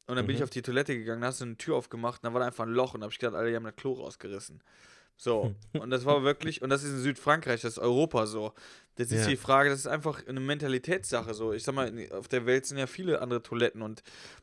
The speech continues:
Speaker 1: da, ich, ich glaub, da hatten wir auch schon mal drüber gesprochen, dass diese Sitzposition, die wir haben, auch nicht gesund ist, sondern, äh, dafür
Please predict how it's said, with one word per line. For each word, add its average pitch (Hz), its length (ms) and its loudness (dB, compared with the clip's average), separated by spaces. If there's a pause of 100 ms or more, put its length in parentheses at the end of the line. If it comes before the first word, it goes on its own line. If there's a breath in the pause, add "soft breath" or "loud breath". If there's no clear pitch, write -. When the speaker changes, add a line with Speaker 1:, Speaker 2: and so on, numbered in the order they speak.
Speaker 1:
da, 120 260 2
ich, 110 160 -4 (120)
ich - 100 -6
glaub, 139 160 2
da 160 80 4
hatten 135 100 2
wir 127 60 2
auch 139 80 4
schon 165 140 -2
mal 147 40 -4
drüber 151 140 2
gesprochen, 143 320 -2
dass 127 100 -4
diese 123 220 -4
Sitzposition, 139 800 -2
die 127 120 0
wir 139 220 2
haben, 139 220 -2
auch 139 260 -2
nicht 127 200 -8
gesund 151 320 -4
ist, - 200 -10
sondern, 120 380 -4
äh, 117 200 0
dafür 117 140 0